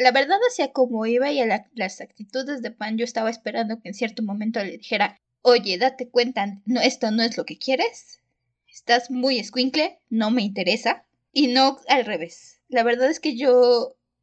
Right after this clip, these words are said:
estaba esperando que Pan le dijera, "Nope, adiós". O al menos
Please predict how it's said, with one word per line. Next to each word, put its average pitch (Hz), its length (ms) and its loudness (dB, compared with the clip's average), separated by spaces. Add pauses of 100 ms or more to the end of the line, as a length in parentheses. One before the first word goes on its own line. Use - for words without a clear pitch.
estaba 240 360 0
esperando 196 440 -4
que 226 100 -12
Pan 202 260 -4
le 196 140 -4
dijera, 180 420 -4
"Nope, 196 380 -4 (420)
adiós". 202 680 -4 (260)
O 240 160 0
al 214 160 0
menos 233 840 -6